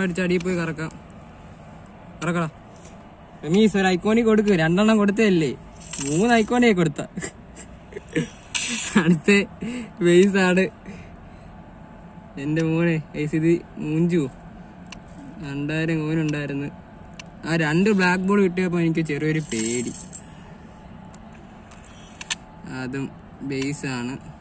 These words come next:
അടുത്ത Seymour അടിച്ച് പോവാം. Seymour. സൈൻ. Lag, lag. Come on. Lag ആവാ. കോയിൻ കുറച്ചേരം നിക്ക്.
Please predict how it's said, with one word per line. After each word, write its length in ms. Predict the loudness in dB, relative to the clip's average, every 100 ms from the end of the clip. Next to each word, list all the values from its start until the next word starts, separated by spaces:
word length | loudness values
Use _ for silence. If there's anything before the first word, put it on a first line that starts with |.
| -20 -20 -20 -20 -20 -20 -20 -20 -20 -20 -20 -20 -20 -20 -18 -20 -16 -12
അടുത്ത 200 | -10 -8 -8
Seymour 400 | -6 -6 -6 -6
അടിച്ച് 260 | -6 -6 -6
പോവാം. 300 | -6 -8 -10 -12 -18 -20 -20 -20 -20 -20 -20 -20 -20 -20 -20 -12
Seymour. 600 | -6 -4 -2 -2 0 -2 -4 -14 -20 -16 -16 -16 -20 -20 -20 -20 -20 -20 -16
സൈൻ. 540 | -10 -6 -2 0 0 -2 -8 -20 -20 -20 -20 -4
Lag, 320 | 0 2 4 2 2
lag. 280 | 2 2 2 0
Come 160 | 2 4
on. 80 | 4 0 -6
Lag 240 | -2 0 2
ആവാ. 100 | 0 0
കോയിൻ 160 | 2 2
കുറച്ചേരം 300 | 2 2 2
നിക്ക്. 260 | 2 2 2